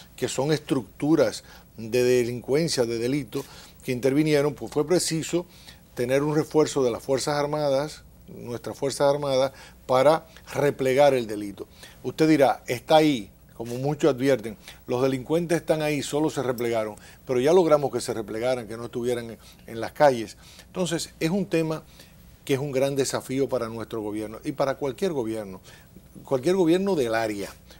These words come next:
Ustedes, todos los días estamos viendo cómo en muchos otros países tenemos este problema. ¿Por qué? Porque no hemos querido,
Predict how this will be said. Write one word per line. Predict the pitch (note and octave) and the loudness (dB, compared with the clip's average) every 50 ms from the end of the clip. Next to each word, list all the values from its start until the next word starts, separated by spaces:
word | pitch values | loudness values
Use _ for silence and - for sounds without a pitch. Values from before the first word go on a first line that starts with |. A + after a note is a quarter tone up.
| - - | -14 -12
Ustedes, | B2+ A#2 - - D3+ E3+ F#3+ F3+ - | -12 -8 -2 2 2 2 2 2 0
todos | D#3 D#3 D#3+ E3+ E3+ | 0 2 4 4 4
los | D#3 D3 | 4 4
días | E3 D#3+ | 4 2
estamos | D#3 - D#3 D#3+ D#3+ D3 | 2 2 0 0 0 0
viendo | C#3 D3 D#3 D#3+ D#3 C#3+ - | 0 0 0 0 -2 -2 -2
cómo | D3 D#3 D#3+ E3 - - - - - - - | -2 -2 -2 -4 -6 -8 -12 -20 -18 -14 -10
en | A2+ A#2+ B2 C3 | -10 -8 -6 -4
muchos | D#3 F3 E3 E3+ C3+ - | -4 -2 -2 -2 -2 -2
otros | D#3 C#3 D3 D3+ C#3 | -2 -2 -4 -4 -4
países | - D3 C#3 C3+ C3 A#2 - D3 D3+ - - - - - - | -2 0 0 0 0 -2 -4 -6 -8 -8 -12 -20 -20 -12 -8
tenemos | B2 A#2+ C3+ D3 D3+ C#3 C3 B2+ | -6 -4 -2 -2 -2 -2 -2 -2
este | A#2+ - A2 | -2 -4 -6
problema. | A#2+ A2+ A2 A2 A2 A2 A#2 | -6 -6 -8 -8 -8 -8 -10
¿Por | - - E3 D#3 - | -8 -8 -8 -6 -4
qué? | - F#3 E3+ B2 - - - - - - - | -2 -2 -2 -2 -6 -12 -20 -20 -20 -12 -8
Porque | - C3 A#2 C3 C3 | -8 -6 -4 -2 -2
no | C3 D3 F3+ | -2 0 -2
hemos | F#3 F#3 F3+ - | -2 -2 -2 -4
querido, | - C#3+ C3 C#3+ C#3+ C#3 B2+ A#2+ A2 - | -4 -4 -2 0 0 0 0 -2 -4 -6